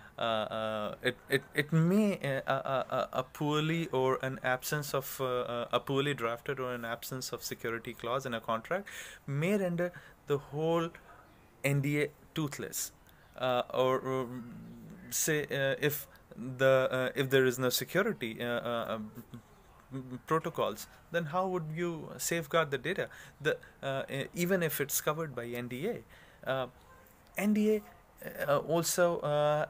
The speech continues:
is a thing where, uh, where the information is being handled by real human hands. Like, okay, I am reading the formula of this, uh,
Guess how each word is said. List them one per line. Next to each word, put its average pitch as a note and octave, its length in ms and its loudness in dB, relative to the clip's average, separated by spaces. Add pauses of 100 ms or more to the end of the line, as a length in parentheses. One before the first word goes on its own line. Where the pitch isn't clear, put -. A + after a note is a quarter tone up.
(100)
is C#3 380 0 (880)
a C#3 40 4
thing D#3 360 2
where, C3+ 360 6 (360)
uh, B2+ 220 -2 (420)
where C#3 520 2 (200)
the - 140 2
information C#3 600 -2
is C#3 300 -4 (140)
being C#3 340 -2 (400)
handled D#3+ 420 2
by B2 280 -2 (320)
real D3 320 0
human C3+ 340 -2
hands. C3+ 500 -2 (260)
Like, B2 220 4
okay, C3 320 0
I B2 140 4
am D3+ 120 -2
reading B2+ 340 -4
the B2 60 -4
formula B2 540 0
of A#2 280 -2
this, - 340 -2
uh, G#2 360 4